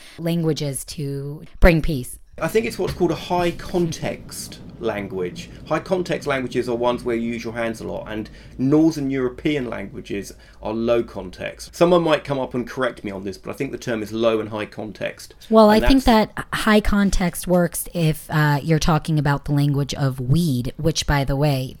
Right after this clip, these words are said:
Speaker 1: that would solve peace if we were all just high all the time.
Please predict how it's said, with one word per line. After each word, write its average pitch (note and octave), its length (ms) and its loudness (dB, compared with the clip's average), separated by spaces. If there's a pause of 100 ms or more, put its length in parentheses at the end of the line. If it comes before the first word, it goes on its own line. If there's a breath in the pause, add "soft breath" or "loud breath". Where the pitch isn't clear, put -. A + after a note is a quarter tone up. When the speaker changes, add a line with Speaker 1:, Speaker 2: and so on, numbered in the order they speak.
Speaker 1:
that D#3 300 4
would C#3+ 200 -2
solve C3 340 -2
peace C#3+ 380 2
if - 160 -12
we C#3 80 -4
were C3+ 160 -4
all C#3+ 180 0
just C3+ 220 -6
high D3 420 -2
all C#3 220 0
the B2+ 100 -6
time. B2 500 -4